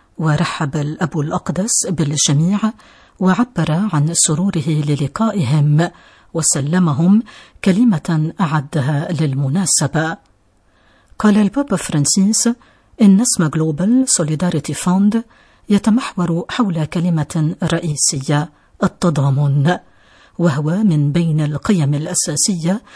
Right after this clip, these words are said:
للعقيدة الاجتماعية للكنيسة. ولكن كي يتحقق، أضاف الأب الأقدس، ينبغي أن يرافقه القرب والرأفة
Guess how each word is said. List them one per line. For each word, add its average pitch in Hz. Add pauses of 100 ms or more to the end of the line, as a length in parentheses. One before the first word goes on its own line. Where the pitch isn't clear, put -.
(240)
للعقيدة 190
الاجتماعية 156
للكنيسة. 147 (720)
ولكن 180 (100)
كي 151
يتحقق، 190 (280)
أضاف 160
الأب 151
الأقدس، 190 (540)
ينبغي 202
أن 185
يرافقه 175
القرب 151
والرأفة 160